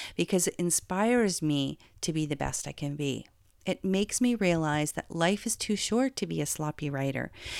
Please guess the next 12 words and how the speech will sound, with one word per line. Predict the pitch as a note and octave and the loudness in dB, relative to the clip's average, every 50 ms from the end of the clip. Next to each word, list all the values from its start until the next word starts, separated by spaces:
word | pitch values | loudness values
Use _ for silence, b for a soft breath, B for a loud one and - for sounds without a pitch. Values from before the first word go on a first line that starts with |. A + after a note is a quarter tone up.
| B B B | B B B
and | F#3+ G3 G#3 | 6 8 8
that | G#3+ G#3+ - - | 8 6 6 8
old | - G3+ A3+ B3 B3+ - | 6 8 8 8 6 4
saying, | - - - A#3 B3 A#3+ G3+ D#3+ C#3+ C#3 D#3 G3+ A3+ - - _ - | 2 4 6 6 8 8 8 8 6 6 4 2 0 -6 -10 _ -4
"If | - D#3+ - | -4 0 0
it's | D#3+ - - - | 0 -2 -2 -2
worth | - F3+ F3+ - - | 0 0 0 0 2
doing, | - F3 F3+ G3 G#3 G#3 E3 | 2 2 4 4 4 2 2
it's | C3+ D#3 - - - | 0 -2 -4 -4 -2
worth | D#3+ D#3 D#3 - - | -2 -2 -2 -4 -4
doing | - E3 E3 D#3+ D#3 D3+ D3+ | -2 0 0 2 2 2 0
right," | C#3+ C#3+ D3+ G3 A#3 B3+ B3+ | 2 2 2 4 2 2 0